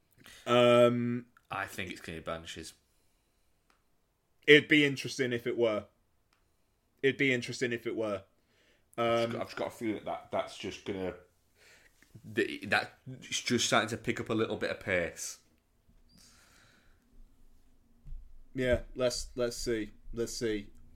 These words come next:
Speaker 1: Yeah, okay, but yeah, there, there, there we are. That's the, uh, that, uh, that's the Golden Globes. It, it, it, you know,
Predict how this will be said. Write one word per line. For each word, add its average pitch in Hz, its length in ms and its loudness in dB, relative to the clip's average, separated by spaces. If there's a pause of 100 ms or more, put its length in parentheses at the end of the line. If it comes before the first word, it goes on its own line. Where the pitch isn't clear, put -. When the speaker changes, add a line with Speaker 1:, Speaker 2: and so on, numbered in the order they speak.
(1300)
Speaker 1:
Yeah, 110 300 -2 (120)
okay, 147 240 -2 (220)
but 143 240 4
yeah, 139 160 8
there, 135 200 2
there, 139 160 2
there 135 180 4
we 127 120 4
are. 110 240 2
That's 120 220 -4
the, 120 260 6
uh, 110 500 0
that, 113 220 -6
uh, 113 260 -2
that's 110 200 -6
the 113 60 -14
Golden 107 280 -4
Globes. 104 280 -4
It, 139 100 0
it, 143 360 4
it, 143 200 -4 (260)
you 147 120 2
know, 113 200 4